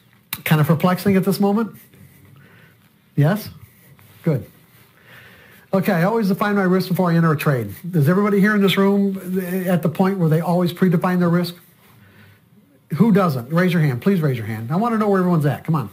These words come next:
It's all right. Okay. Sometimes I find myself blaming the market for what went wrong. Uh, th-, well, let me ask you this. Does anybody, anybody feel betrayed by the market ever? Any, anybody ever feel betrayed by their,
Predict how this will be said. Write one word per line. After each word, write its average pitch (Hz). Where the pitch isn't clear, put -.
It's 156
all 185
right. 156
Okay. 196
Sometimes 208
I 208
find 202
myself 175
blaming 202
the 165
market 175
for 165
what 151
went 151
wrong. 113
Uh, 208
th-, 254
well, 247
let 240
me 233
ask 208
you 208
this. 190
Does 147
anybody, 196
anybody 208
feel 214
betrayed 185
by 208
the 202
market 208
ever? 220
Any, 214
anybody 233
ever 220
feel 226
betrayed 220
by 202
their, 202